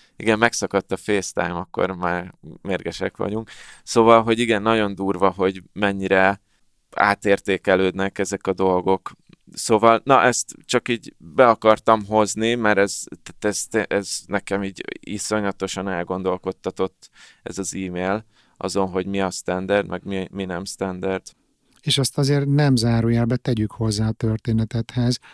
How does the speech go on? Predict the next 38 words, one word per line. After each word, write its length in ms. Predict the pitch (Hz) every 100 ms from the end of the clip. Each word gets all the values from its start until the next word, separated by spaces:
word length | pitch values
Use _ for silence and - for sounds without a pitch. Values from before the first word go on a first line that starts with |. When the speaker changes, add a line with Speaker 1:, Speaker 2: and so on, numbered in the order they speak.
| - _
Speaker 2:
hogyha 300 | - 120 123
ő 280 | 117 120 123
ötven, 480 | 147 - 120 113 120 _ _ _
azt 160 | - -
hiszem, 160 | 113 113
ötven 280 | - 165
vagy 140 | 117 110
hatvan 320 | 123 - 131
év, 120 | 107 -
ötven 340 | 143 - 131
év 140 | 127
alatti 680 | 117 113 - 120 - _ -
férfi, 440 | 117 120 113 - 123
vagy 160 | 107
hatvan, 380 | - 117 - 127
nem 120 | 123
is 80 | 113
tudom, 340 | - 110 120 - _ - _
akkor 260 | 123 -
bármelyik 380 | 117 135 117 113
pillanatban 400 | - 123 107 107
besorozzák, 720 | 104 113 - 101 104 104 113
és 140 | 113 -
megy 180 | 120
a 40 | 107
frontra 520 | - 120 110 107 120
ténylegesen 920 | - 120 113 104 95 104 - 110 110 - _ -
katonáskodni 760 | 123 - 110 107 98 120 117
Speaker 1:
Igen, 80 | 123
Speaker 2:
Ukrajnába. 420 | - 123 127 131
Speaker 1:
igen, 140 | 135 143
igen, 180 | - 95 -
így 200 | - -
van. 220 | - 92
Hát 260 | - 90 -
az 120 | 90
meg 260 | 87 85 87
az 240 | 90 -